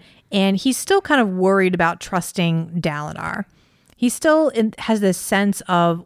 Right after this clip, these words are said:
waiting for the other shoe to drop. And we see Syl kind of being his touchstone or his anchor. You know, he,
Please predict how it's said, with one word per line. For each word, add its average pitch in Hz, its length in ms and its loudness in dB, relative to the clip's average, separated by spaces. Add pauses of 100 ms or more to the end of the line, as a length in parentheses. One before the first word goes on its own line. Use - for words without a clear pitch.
(120)
waiting 220 420 0
for 208 120 -2
the 185 140 0
other 165 240 0
shoe 185 320 -4
to 175 100 -4
drop. 170 460 -6 (480)
And 220 220 2
we 247 140 2
see 277 560 -2 (680)
Syl 214 840 0 (760)
kind 285 220 -2
of 233 100 2
being 226 300 4
his 185 600 0 (760)
touchstone 175 800 0
or 180 180 0
his 175 300 -2
anchor. 180 560 -2 (600)
You 196 120 0
know, 180 180 4
he, 202 420 0